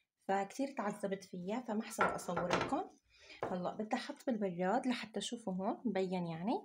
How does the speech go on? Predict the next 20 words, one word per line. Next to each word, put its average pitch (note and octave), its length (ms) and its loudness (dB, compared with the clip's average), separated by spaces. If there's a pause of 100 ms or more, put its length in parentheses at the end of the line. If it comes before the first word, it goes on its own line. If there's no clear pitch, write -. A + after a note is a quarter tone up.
كيف - 380 0
هيك F#3+ 220 -2
بالقلب F3+ 760 -2
الكريم G3 540 2
شانتيه A#3+ 520 2 (100)
وهون G3 280 2
الفريز، G#3 600 -2 (540)
ونفس G#3+ 440 4
الشي F#3 300 -4
يعني E3+ 240 -4
مبين G3 360 0
من F#3 80 -2
الطرف F#3 340 -2
التاني F#3+ 440 -2
مثل - 160 -6
ما F3+ 80 2
نكون F#3+ 220 -2
شايفين. F#3 360 0
شوفوا A3 300 -2
هاللفة. G#3 520 -2